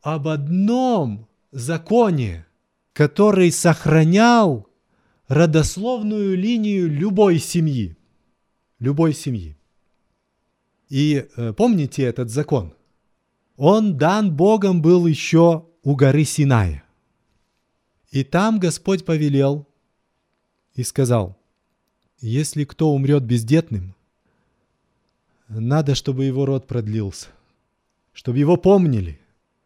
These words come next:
чтобы его родословная линия сохранилась. Потому брат должен был жениться на вдове,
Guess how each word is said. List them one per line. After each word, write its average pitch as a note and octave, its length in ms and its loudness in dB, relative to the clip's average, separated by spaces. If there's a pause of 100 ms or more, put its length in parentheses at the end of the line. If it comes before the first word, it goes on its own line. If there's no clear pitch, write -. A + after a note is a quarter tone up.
(180)
чтобы C3 340 -2
его C#3 280 4
родословная F3 800 2
линия F3+ 400 2
сохранилась. D3 840 0 (480)
Потому D#3+ 720 -4 (720)
брат B2+ 640 -6 (560)
должен B2+ 680 -4
был A#2+ 260 -4
жениться B2 640 -6
на A2+ 160 -6
вдове, B2+ 480 -4